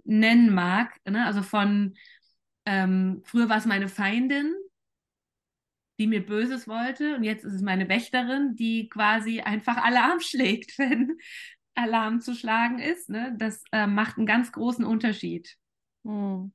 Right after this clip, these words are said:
Speaker 1: Dann
Speaker 2: Ja, vor allen Dingen, je, je mehr ich's wegdrück, ist ja bei allem so, irgendwie, je mehr ich's weghaben will, umso stärker wird's ja oder umso stärker wird der Widerstand <laughs> oder die Sabotagemechanismen.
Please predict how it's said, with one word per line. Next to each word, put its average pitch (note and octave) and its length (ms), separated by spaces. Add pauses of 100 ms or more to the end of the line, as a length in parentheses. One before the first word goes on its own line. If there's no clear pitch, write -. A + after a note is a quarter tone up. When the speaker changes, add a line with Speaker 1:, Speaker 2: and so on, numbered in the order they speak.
(160)
Speaker 1:
Dann F#3+ 220
Speaker 2:
Ja, A3+ 140
vor A#3+ 160
allen A3+ 200
Dingen, G#3 200
je, F3+ 100
je A3 60
mehr G#3+ 240
ich's G#3 120
wegdrück, G3+ 720
ist G3+ 160
ja F3+ 280
bei F3+ 220
allem F3+ 400
so, F3 300
irgendwie, F#3 220
je F3+ 160
mehr F#3 260
ich's F#3 160
weghaben F3+ 500
will, F#3+ 180
umso F3+ 220
stärker F3+ 420
wird's F#3+ 240
ja D3+ 140
oder C#3+ 140
umso F3 160
stärker F#3 340
wird F3 140
der D#3 200
Widerstand F#3 760
<laughs> - 40
oder G3 200
die G3 120
Sabotagemechanismen. F#3 1400